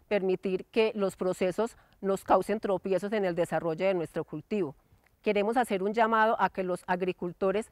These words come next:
avancen en sus procesos de registro, avancen en sus procesos de certificación y tengan en cuenta que antes de que inicien sus procesos productivos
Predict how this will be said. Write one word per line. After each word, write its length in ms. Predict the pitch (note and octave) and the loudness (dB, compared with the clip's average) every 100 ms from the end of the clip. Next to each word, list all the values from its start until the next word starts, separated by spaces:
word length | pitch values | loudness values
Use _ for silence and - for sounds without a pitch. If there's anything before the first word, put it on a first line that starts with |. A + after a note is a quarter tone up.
| - - | -16 -4
avancen 540 | G3 F#3 G#3 A#3+ C#4 B3 | 0 2 2 0 -2 -2
en 80 | |
sus 140 | G#3+ - | -4 -4
procesos 440 | F#3+ F#3 F3 G3 | -4 -4 -4 -2
de 140 | G3+ F#3 | 0 0
registro, 500 | E3 G3 G#3 - - | 0 -2 -4 -4 -2
avancen 440 | F#3 F3+ G3+ B3+ B3+ | 2 2 2 0 -4
en 60 | |
sus 160 | A#3 G3+ | -4 -6
procesos 420 | F#3+ F3+ E3+ G3 | -6 -6 -4 -4
de 120 | A3 | -4
certificación 800 | F#3+ F3 E3+ E3+ D#3+ D3+ - A3+ - - - | -4 -4 -6 -6 -6 -4 -2 -4 -4 -14 -8
y 100 | G#3 | -4
tengan 380 | G3+ F#3+ G#3+ | 0 2 2
en 100 | A3+ | 0
cuenta 400 | F#3+ G3+ F3+ G#3+ - | 0 -2 0 -4 -6
que 280 | - G3+ F#3 - | -2 0 0 -2
antes 420 | A3 B3+ - D4 - | -2 -2 -4 -6 -4
de 180 | G3+ F#3+ | -6 -4
que 160 | F#3+ | -2
inicien 380 | F3+ F#3 F3+ A3 | -2 -2 -2 -4
sus 180 | A3+ - | -6 -6
procesos 420 | F3 E3 E3 G#3+ | -4 -4 -4 -6
productivos 600 | - G3 F3 B3 B3 A#3+ | -2 -4 -4 -2 0 0